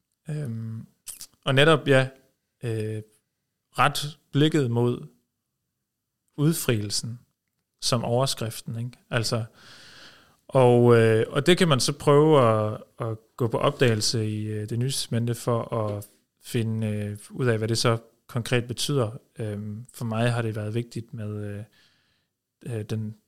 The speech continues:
de berømte romerbrevskapitler, øh, fra seks til otte. Øhm, ej, vi kan også godt tage femmeren med. Øh, men, men måske faktisk særligt, øh,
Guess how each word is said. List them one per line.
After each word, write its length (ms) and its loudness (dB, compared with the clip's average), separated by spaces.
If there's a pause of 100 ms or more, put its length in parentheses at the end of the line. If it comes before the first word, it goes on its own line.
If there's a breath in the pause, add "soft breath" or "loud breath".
(140)
de 80 -8
berømte 760 0 (200)
romerbrevskapitler, 920 -4 (340)
øh, 380 -6
fra 360 -10 (920)
seks 400 -2
til 540 -4
otte. 340 0 (520)
Øhm, 460 -4 (260)
ej, 80 -6
vi 60 -10
kan 80 -6
også 120 -2
godt 140 -4
tage 120 -6
femmeren 360 -2
med. 160 -2 (1200)
Øh, 580 2
men, 340 -2
men 200 -2
måske 380 -2
faktisk 400 -2
særligt, 520 0
øh, 580 -6